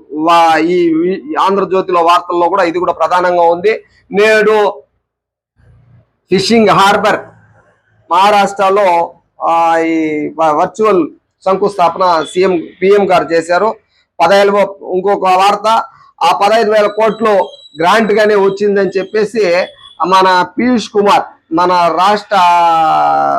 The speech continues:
సంబంధించిన కార్యదర్శి ఆయన, ఆయన చెప్పుకొచ్చినట్టు మొత్తం అవన్నీ కూడా, ఆ డబ్బులంతా కూడా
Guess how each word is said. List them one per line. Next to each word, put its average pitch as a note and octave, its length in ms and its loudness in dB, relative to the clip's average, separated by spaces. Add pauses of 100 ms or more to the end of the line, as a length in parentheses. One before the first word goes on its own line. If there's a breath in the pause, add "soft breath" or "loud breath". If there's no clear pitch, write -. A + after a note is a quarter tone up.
(720)
సంబంధించిన F3 400 -2
కార్యదర్శి E3+ 640 -2
ఆయన, E3 120 2
ఆయన F3+ 360 2
చెప్పుకొచ్చినట్టు F#3 1040 -2
మొత్తం F3 300 0
అవన్నీ F3 340 2
కూడా, F#3 200 2
ఆ E3 100 2
డబ్బులంతా E3+ 520 -2
కూడా F3+ 300 0